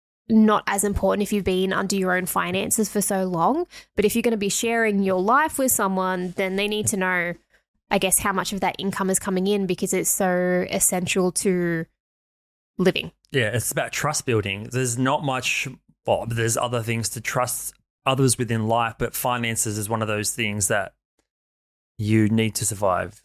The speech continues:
Speaker 1: Yes.
Speaker 2: So it, it's, for us, it's been a, a game changer. And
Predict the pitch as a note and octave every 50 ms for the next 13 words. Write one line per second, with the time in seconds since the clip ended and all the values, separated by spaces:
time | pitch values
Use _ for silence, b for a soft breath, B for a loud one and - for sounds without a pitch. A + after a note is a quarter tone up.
0 | _ - A3 A3 - - - - - _ _ _ _ - - - - A2 - A#2
1 | - - _ _ _ _ _ _ _ _ _ C#3+ C#3 C#3 - - D3 C#3 C#3 C#3
2 | B2+ - - - - - - - - - - _ _ - - - - D3 C3+ D#3
3 | D#3 - C3+ A2+ - - B2+ A2+ A2 A2 A2 G#2+ A2+ A2 G#2 - A#2 A2+ A2+ A#2
4 | A2+ - A#2 G#2+ G#2+ G#2+ G2+ A2 A2 A#2+ C#3+ D3+ D3+ _ _ _ _ _ _ _
5 | _ _ _ _ _ _ _ _ _ _ _ _ _ _ _ - A#2+ A#2 A#2 A#2
6 | A#2+ A#2 A2+ A2 G#2 - - -